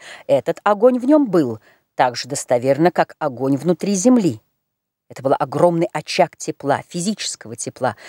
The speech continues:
такой же достоверный тепловой очаг, как печь, костер, солнце. От него всегда было жарко, как от костра, и волосы его, казалось,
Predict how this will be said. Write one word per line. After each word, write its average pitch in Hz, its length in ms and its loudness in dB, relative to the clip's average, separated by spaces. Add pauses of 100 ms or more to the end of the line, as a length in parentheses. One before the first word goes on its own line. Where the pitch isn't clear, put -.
(180)
такой - 260 0
же 196 100 -2
достоверный 208 600 2
тепловой 185 540 0
очаг, - 460 -2
как - 240 -12
печь, - 400 -8
костер, - 480 -4
солнце. - 560 -4 (600)
От - 160 -12
него 156 160 2
всегда 160 480 0
было 151 240 -2
жарко, - 500 -6
как - 260 -6 (220)
от - 180 -14
костра, - 560 -8 (260)
и 190 100 -2
волосы 208 460 2
его, 135 140 -4
казалось, 147 500 -2